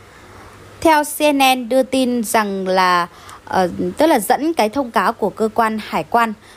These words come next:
về bảo vệ biên giới của Hoa Kỳ về hai cái vụ mà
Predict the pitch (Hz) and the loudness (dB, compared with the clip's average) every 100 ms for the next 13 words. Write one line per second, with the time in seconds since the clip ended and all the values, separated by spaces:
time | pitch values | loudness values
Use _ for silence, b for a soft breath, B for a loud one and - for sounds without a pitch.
0 | B 196 214 202 185 196 175 180 214 226 | B -2 2 2 2 2 0 0 0 0
1 | 196 196 214 262 220 214 220 233 214 151 | 2 2 4 2 0 0 -2 -2 -2 -2
2 | B B - 240 285 311 330 302 - - | B B 0 0 0 0 2 2 0 -2
3 | 185 190 180 | -2 0 0